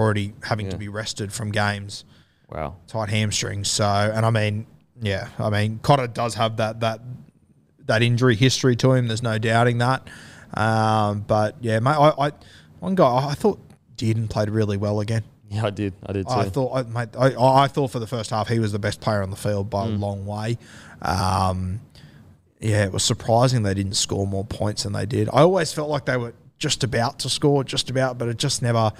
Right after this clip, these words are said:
Speaker 1: You obviously had the, the one, one with Hammer at the end, which, um, you just gotta be better than that, don't you?
Speaker 2: Yeah,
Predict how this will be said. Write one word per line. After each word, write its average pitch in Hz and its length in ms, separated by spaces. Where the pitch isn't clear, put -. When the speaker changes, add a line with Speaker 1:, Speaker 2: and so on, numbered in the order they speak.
Speaker 1:
You 117 60
obviously 113 260
had 101 200
the, 101 220
the 104 100
one, 107 400
one 104 160
with 101 100
Hammer 110 300
at 107 80
the 101 120
end, 101 180
which, - 260
um, 98 540
you 104 80
just 101 220
gotta 95 140
be 98 120
better 95 220
than 98 140
that, 95 180
don't 101 160
you? 98 140
Speaker 2:
Yeah, 90 80